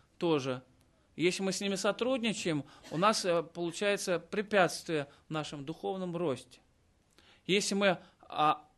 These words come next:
отказываемся от помощи этих лю-, врагов, да, вот как, э, у Ездры, эти враги начинают восставать на нас, да? Если мы, э, начинаем, с-, вы замечали, когда он начинает дело Божие делать,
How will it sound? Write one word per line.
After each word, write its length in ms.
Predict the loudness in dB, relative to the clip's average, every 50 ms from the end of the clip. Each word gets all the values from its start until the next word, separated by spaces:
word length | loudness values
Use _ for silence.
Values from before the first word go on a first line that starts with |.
| _ _ _
отказываемся 680 | -10 -10 -8 -2 2 4 4 4 2 0 -2 0 0 -2
от 100 | -2 -2
помощи 560 | -4 -4 -2 -4 -4 -6 -6 -8 -8 -8 -8 -6
этих 440 | -6 -6 -4 -6 -10 -12 -12 -18 -20 _
лю-, 220 | -12 -10 -10 -10 -12 _ _
врагов, 600 | -10 -10 -4 -2 -2 0 2 2 2 0 0 0
да, 240 | 0 0 0 0 -4 -12 _ _ _ _ _ _ _ _ _ -8
вот 140 | -8 -2
как, 200 | 0 0 0 0
э, 400 | -2 -4 0 2 2 4 2 2 -2 -8 -16 -4 0
у 100 | 2 4
Ездры, 560 | 6 6 6 6 6 4 -2 -6 -8 -8 -12 -18 _ _ _ _ _ _ _ -20 _ _ _ _ _ _ _ _ _ -14 -12
эти 180 | -10 -8 -4
враги 320 | -2 -2 -2 0 0 0 -2
начинают 760 | -2 -2 -4 -4 -4 -2 0 0 2 2 0 0 -2 -4 -8
восставать 720 | -6 -4 -2 -2 -2 -2 -2 -2 0 0 0 0 -2 -2 -2
на 140 | -2 -2
нас, 320 | -2 -4 -6 -8 -10 -14 -20 _ _
да? 300 | -4 -4 -4 -4 -4 -8 _ _ _ _ _ _ _ _ _ _ _ _ _ _ _ _ _ _ _ _ _ _ -2
Если 280 | 0 0 0 0 -2
мы, 280 | 0 2 4 4 2 0 -4 -14 _ -4
э, 380 | 0 2 4 4 4 4 2
начинаем, 720 | 2 0 -4 -4 -4 -2 2 2 4 4 4 2 0 -4
с-, 80 | -10 -14 -14 -14
вы 240 | -12 -8 -8 -6
замечали, 480 | -4 -4 -4 -4 0 4 4 6 6 4
когда 220 | 4 2 2 2
он 80 | 2 0
начинает 420 | 0 0 0 0 0 0 -2 -2
дело 240 | 0 2 4 4 4
Божие 400 | 2 2 0 0 2 2 0 -2
делать, 420 | -2 0 0 2 2 0 -2 -6